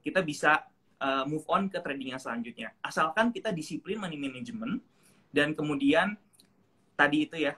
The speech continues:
resiko dan reward itu harus lebih besar rewardnya. Jadi ketika kita trading, resikonya misalkan, eh, bisa turun lima persen, tapi kita lihat potensinya bisa naik dua puluh persen.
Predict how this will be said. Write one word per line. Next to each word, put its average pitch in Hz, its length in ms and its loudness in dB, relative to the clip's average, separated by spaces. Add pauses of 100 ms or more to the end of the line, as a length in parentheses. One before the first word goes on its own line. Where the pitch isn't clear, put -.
(160)
resiko 202 440 0
dan 175 200 2
reward 156 360 0
itu 160 160 -2
harus 185 240 -2
lebih 147 240 -2
besar 190 200 -2
rewardnya. 151 480 -2 (480)
Jadi 156 200 -2
ketika 190 280 -2
kita 156 240 -2
trading, 180 520 -4 (480)
resikonya 160 560 -4
misalkan, 196 800 0 (160)
eh, 139 240 -2
bisa 143 200 -4
turun 190 280 -4
lima 147 160 -4
persen, 139 400 -8 (160)
tapi 240 240 -10
kita 220 160 2
lihat 208 240 2
potensinya 185 480 -2
bisa 196 240 2
naik 202 160 -4
dua 156 200 4
puluh 147 200 -4
persen. 131 360 -4